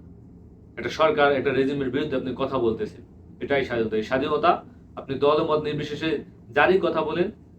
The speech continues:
এই স্বাধীনতার নেতৃত্ব সার্জিস দিয়েছে, এই স্বাধীনতার নেতৃত্ব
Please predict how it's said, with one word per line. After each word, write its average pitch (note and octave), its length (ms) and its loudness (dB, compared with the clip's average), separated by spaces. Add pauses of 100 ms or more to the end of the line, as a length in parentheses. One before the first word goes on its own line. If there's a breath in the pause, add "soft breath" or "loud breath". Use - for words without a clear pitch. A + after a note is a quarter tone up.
(420)
এই F3 100 6
স্বাধীনতার D3+ 400 4
নেতৃত্ব C3+ 400 -2
সার্জিস B2 400 -2
দিয়েছে, C3 280 0
এই A#2+ 200 2
স্বাধীনতার B2+ 380 0
নেতৃত্ব C#3 500 0